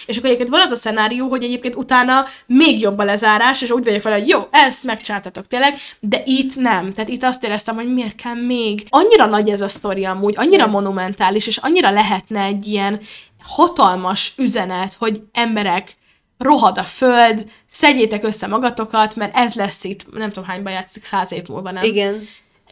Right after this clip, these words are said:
Speaker 1: Kétezer-egyszázhuszonháromban, tehát ez lesz itt a földön, és hogy szedjétek már össze. Annyira jó dolgokat lehetett volna csinálni, plusz itt van ez a technika, plusz itt van ez az egész háttér, és így valahogy nekem is egy ilyen underwhelming dolog volt, hogy így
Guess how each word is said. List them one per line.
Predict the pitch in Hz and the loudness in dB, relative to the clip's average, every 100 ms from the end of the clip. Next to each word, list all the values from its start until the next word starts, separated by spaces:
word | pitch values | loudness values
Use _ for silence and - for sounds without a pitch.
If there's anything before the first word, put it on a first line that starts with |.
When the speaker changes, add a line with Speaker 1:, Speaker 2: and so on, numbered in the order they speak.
| - - | -20 -2
Speaker 1:
Kétezer-egyszázhuszonháromban, | 262 214 220 214 214 202 220 208 190 247 285 254 254 | -2 0 0 0 -2 -6 -6 -4 2 4 4 4 0
tehát | 254 262 | -2 2
ez | 285 254 | 4 4
lesz | 208 202 - | -2 -4 -6
itt | 214 - - | -10 -10 -16
a | 202 | -14
földön, | - 226 175 - - | -2 -2 -2 -8 -6
és | 202 | -4
hogy | 240 | -4
szedjétek | - 294 247 208 | 0 0 0 -4
már | 214 | -6
össze. | 214 - - - - | -8 -10 -16 -18 -2
Annyira | 269 349 453 277 | 4 6 6 6
jó | 220 262 | 6 4
dolgokat | 247 214 214 208 | 4 0 0 -4
lehetett | 240 240 220 214 | 0 0 -2 -6
volna | 214 190 | -6 -6
csinálni, | - 240 247 277 262 | -6 0 0 0 -6
plusz | 277 262 | -6 -2
itt | 302 | -2
van | 294 226 | -2 -2
ez | 196 | -4
a | |
technika, | - 214 302 302 311 269 277 - - _ _ | -4 -4 -2 -2 6 6 6 -2 -20 _ _
plusz | - 262 | -6 -2
itt | 294 | -2
van | 277 | -2
ez | 233 | -4
az | 240 | -4
egész | 226 196 - | -4 -6 -4
háttér, | - 285 269 - 269 262 262 | 6 6 6 -2 0 0 -2
és | 262 - | -4 -2
így | 226 | 0
valahogy | 247 262 262 294 294 | 2 2 2 0 2
nekem | 330 247 208 | -2 0 -4
is | - | -4
egy | 202 | -4
ilyen | 226 | -2
underwhelming | 220 202 196 185 190 190 196 | 0 -2 -2 -4 -4 -4 -8
dolog | 208 185 196 | -6 -6 -4
volt, | 208 202 | -4 -6
hogy | 220 226 | -8 -10
így | 226 220 | -10 -12